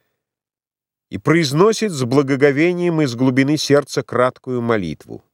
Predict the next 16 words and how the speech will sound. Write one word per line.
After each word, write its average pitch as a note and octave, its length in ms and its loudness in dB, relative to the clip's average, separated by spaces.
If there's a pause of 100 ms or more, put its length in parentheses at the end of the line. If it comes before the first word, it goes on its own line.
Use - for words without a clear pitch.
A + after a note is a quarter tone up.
(520)
"Боже, D#3 520 2
не D#3+ 140 0
отними C3+ 560 0
милость C3+ 460 0
свою A#2 480 -2
от A2+ 140 -6
нас A2+ 300 -4
впредь", - 720 -4 (640)
или: B2+ 380 2 (800)
"О, C3+ 120 4
буди, D#3 460 0
Господи, D#3 760 -2
милость D3+ 680 2
Твоя C3 420 2
на B2+ 160 0
нас, C#3+ 580 -4